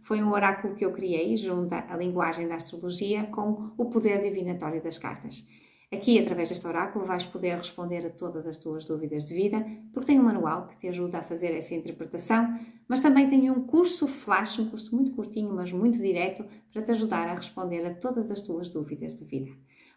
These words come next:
Basta passares no meu site, ana macieira ponto com, tem lá todas as informações, até mesmo como é que podes adquirir assim em caixa dura ou em P D F, em que tu fazes o download, imprimes, recortas e já estás a usar.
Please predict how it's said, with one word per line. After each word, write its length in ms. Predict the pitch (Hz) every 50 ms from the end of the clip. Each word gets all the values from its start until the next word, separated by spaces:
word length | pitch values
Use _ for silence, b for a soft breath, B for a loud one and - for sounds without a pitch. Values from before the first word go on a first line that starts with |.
| b
Basta 200 | - 208 214 220
passares 340 | - 220 202 - 190 190 -
no 80 | 220 190
meu 80 | 190
site, 420 | 190 - - 262 294 269 - - - - _ _ -
ana 220 | 196 196 196 196
macieira 560 | 196 190 196 - - - 190 180 170 170 165 156
ponto 240 | - 160 156 -
com, 320 | - - 196 202 220 233 233
tem 120 | 233 220
lá 180 | 196 196 190 196
todas 340 | - 277 269 262 220 196 190
as 120 | 185 -
informações, 720 | 190 175 - - 170 170 165 160 - 220 226 254 269 - B B B B B B
até 160 | 247 262 285 269
mesmo 300 | 254 247 233 254 247 233
como 140 | 240 240
é 60 | 240 233
que 120 | 233 -
podes 260 | 233 226 220 220 -
adquirir 480 | 226 214 - - - 220 214 220 214 208
assim 400 | 208 - - 226 208 202 202 - -
em 100 | 185 180
caixa 300 | 170 165 170 - - 185
dura 340 | - 208 226 233 240 233 233 B B B B B
ou 160 | 240 269 277
em 80 | 269
P 140 | 262 247 247
D 160 | 220 226 202 185 175
F, 260 | 185 - - - - -
em 100 | 190 190
que 80 | 180 -
tu 180 | - - 180 180
fazes 320 | 175 - 151 151 147 -
o 40 | 190
download, 500 | 190 233 240 240 220 185 185 190 190 - - B B B B B
imprimes, 460 | - 269 254 - - 190 180 180 175
recortas 600 | 180 190 190 - 165 160 160 - - 165 165 -
e 120 | - - 175
já 120 | 165 156
estás 320 | 151 151 - 165 156 147 147
a 60 | 143
usar. 280 | 147 143 151 - -